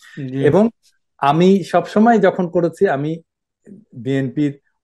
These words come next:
Speaker 2: অনুগামী হয়ে, আহ, তার কর্মসূচির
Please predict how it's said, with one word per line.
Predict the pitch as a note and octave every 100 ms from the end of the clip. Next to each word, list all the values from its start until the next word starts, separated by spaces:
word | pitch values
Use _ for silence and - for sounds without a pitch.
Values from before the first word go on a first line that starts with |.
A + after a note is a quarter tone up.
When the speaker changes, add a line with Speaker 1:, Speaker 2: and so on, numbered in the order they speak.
| _ F#3+
Speaker 2:
অনুগামী | G3+ F#3+ D3 C#3 B2+
হয়ে, | A2 A#2+ G2+ - _ _ _ _ _ -
আহ, | A2+ A2+ A2+ A#2+ _
তার | C#3+ D#3+ E3+
কর্মসূচির | F#3+ F3 D#3+ - D#3+ G3 F3+